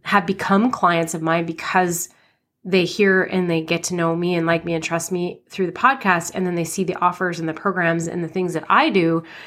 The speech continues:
And, you know, they come into my world and oftentimes they'll say, "Where did you find me?" And they'll say, "Oh, I, I listened to your podcast." And so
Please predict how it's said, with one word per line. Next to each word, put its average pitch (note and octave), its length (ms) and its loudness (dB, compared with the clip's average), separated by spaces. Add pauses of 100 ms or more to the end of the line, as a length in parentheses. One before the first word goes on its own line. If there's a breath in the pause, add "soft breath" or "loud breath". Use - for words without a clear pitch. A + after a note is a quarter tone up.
(280 loud breath)
And, F#3 500 4 (180)
you G#3 100 2
know, F3 100 4
they E3 140 0
come F#3 180 2
into F3+ 160 -2
my E3 140 2
world F#3 320 4
and E3+ 100 2
oftentimes E3 400 0
they'll E3+ 80 -4
say, E3 160 -2
"Where E3+ 180 -4
did E3 120 -4
you E3 80 -8
find F#3+ 260 2
me?" E3+ 60 2
And E3 100 0
they'll D#3+ 100 -2
say, E3 200 -4
"Oh, G#3 140 4
I, E3+ 280 2
I F3 140 -6
listened E3+ 340 -4
to - 40 -8
your D#3+ 100 -10
podcast." - 560 -4 (600 loud breath)
And F3+ 460 2
so E3+ 640 2